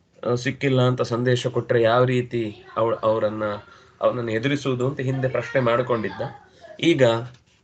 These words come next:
ಅದರ ಭಾವವನ್ನ ಹೀಗೆ ವ್ಯಕ್ತಪಡಿಸ್ತಾನೆ, "ಮಾಯಾಮಯೀಂ ಇಮಾಂ."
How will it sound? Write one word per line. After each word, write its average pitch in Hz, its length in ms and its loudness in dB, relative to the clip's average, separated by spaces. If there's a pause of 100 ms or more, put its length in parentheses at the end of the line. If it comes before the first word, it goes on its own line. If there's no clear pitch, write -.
(4000)
ಅದರ 123 340 4 (220)
ಭಾವವನ್ನ 113 560 0
ಹೀಗೆ 120 280 -6
ವ್ಯಕ್ತಪಡಿಸ್ತಾನೆ, 104 680 -8
"ಮಾಯಾಮಯೀಂ 127 760 -2
ಇಮಾಂ." 120 560 -2